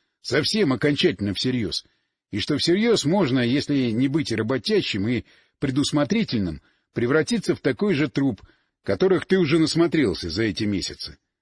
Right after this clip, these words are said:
Ну что, я согласился с ним, что он прав. Так все и есть. Пару дней я помогал бате натягивать стальные тросы в пластиковой оплетке из нескольких окон башни во двор, к деревьям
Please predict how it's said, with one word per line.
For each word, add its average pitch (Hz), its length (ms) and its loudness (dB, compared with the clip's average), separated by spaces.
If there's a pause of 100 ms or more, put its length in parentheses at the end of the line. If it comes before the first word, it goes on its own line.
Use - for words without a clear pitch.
(480)
Ну 196 140 -4
что, 196 340 -2 (260)
я 202 180 -2
согласился 214 600 -2
с - 80 -10
ним, 92 160 -4
что - 180 -6
он 156 140 -2
прав. 110 240 -4 (540)
Так 202 180 -4
все 226 200 -2
и 226 80 0
есть. 233 360 -4 (920)
Пару 233 240 4
дней 220 240 2
я 185 100 4
помогал 185 400 2
бате 185 300 2
натягивать 160 540 0
стальные 160 480 2
тросы 185 380 0
в - 60 -8
пластиковой 139 600 -2
оплетке 170 580 -2 (320)
из 104 140 -4
нескольких 165 640 -4
окон 151 360 -2
башни 165 320 0
во 175 140 0
двор, 127 340 -4
к - 80 -18
деревьям 160 580 -2